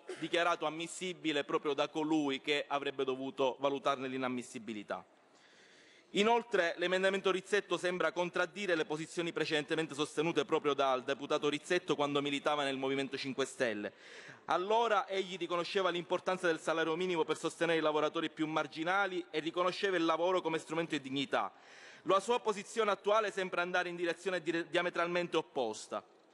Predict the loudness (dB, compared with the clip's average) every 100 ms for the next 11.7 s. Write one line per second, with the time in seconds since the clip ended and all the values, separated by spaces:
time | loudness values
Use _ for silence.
0 | -20 -20 -20 -18 -2 2 2 2 0 2
1 | 0 -2 -2 0 0 0 0 0 -8 -20
2 | -10 0 2 2 0 0 0 0 2 2
3 | -2 -6 -8 -6 -6 -4 -2 -2 0 -2
4 | -2 -4 -6 -12 _ -20 _ -2 0 2
5 | 4 4 0 -4 -2 0 0 -2 -2 2
6 | 4 2 2 2 2 2 -2 -4 -20 -20
7 | -20 _ _ _ -2 0 0 2 0 0
8 | 2 2 2 2 4 2 2 0 0 -2
9 | -2 2 4 4 2 0 -2 0 2 2
10 | 0 -2 -2 -2 -2 0 -2 0 -2 -2
11 | -2 -2 -4 -6 -6 -6